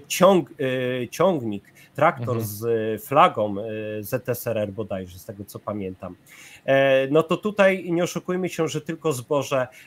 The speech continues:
Speaker 1: tutaj stanowiło, e, główny powód, bo gdyby chodziło o zboże ukraińskie, to zarazem też nie blokowano by na przykład,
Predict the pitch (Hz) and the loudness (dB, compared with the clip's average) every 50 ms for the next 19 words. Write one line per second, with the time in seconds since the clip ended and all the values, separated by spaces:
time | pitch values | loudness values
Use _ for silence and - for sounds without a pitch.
0 | _ - 151 135 151 139 135 - - 131 131 127 117 117 127 127 127 123 120 120 | _ -8 -4 -2 -2 -2 -2 -2 -4 -2 -2 -2 -4 -4 -4 -2 0 2 2 2
1 | 120 123 127 - 120 117 117 117 117 113 113 117 135 131 127 131 127 - 123 104 | 2 0 -2 -4 -4 -2 -2 -2 -2 -4 -4 -4 -4 -2 -2 -4 -2 -2 -4 -4
2 | 98 104 98 104 131 131 123 131 175 143 151 156 151 147 143 139 - _ - - | -4 -6 -6 -4 -4 -4 -4 -4 -4 0 2 2 4 4 2 -2 -6 _ -2 -2
3 | 160 139 160 156 143 139 135 - - 208 202 - 180 151 - - 151 139 135 120 | 0 0 0 0 0 0 0 -2 -4 -4 -4 -2 -4 -4 -2 -2 -2 -2 -2 -4
4 | - - - 147 147 165 - - - - - - 185 180 165 185 165 165 160 156 | -6 -6 -2 -2 -2 -2 -2 -6 -20 -20 -6 -4 -4 0 0 2 2 2 2 2
5 | - 160 147 - 165 156 - 165 151 131 151 151 160 - - 147 131 143 139 139 | 2 0 0 0 -2 0 0 -2 -2 0 0 -2 -2 -2 -2 0 2 2 2 4
6 | 143 139 135 123 117 127 127 127 123 - _ _ _ _ - 135 135 135 131 - | 4 2 0 0 0 0 0 0 0 -2 _ _ _ _ -2 0 2 0 0 -2
7 | - 156 - - 143 135 131 - | -8 -10 -4 0 0 0 0 -2